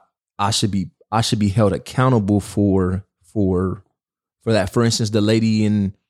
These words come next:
Windsor Hills, right? Over there in, in, off of, off of Slauson, ran into, you know, those people and, and killed all those people.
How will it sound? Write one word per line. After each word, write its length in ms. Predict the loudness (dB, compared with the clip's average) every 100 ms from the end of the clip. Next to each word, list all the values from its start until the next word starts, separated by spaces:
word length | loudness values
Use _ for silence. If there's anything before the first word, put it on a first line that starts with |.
| _ _ _
Windsor 340 | 0 2 2
Hills, 420 | 2 2 0 -2 -8
right? 260 | -2 0 0 0
Over 220 | 0 2
there 180 | 0 2
in, 260 | 0 -2 -4
in, 240 | -6 -4 -2
off 240 | -2 -2
of, 200 | -4 -2
off 180 | -2 -2
of 60 | -4
Slauson, 480 | -2 0 0 -4 -4
ran 220 | 0 0
into, 460 | 0 -2 0 0 -4 _ _ _ _ _ _
you 100 | 0
know, 180 | 2 4
those 200 | 2 2
people 360 | 0 0 0 -2
and, 140 | -2 -4
and 140 | -4
killed 220 | 0 2
all 140 | 4 2
those 160 | 0
people. 380 | 0 -2 -2 -14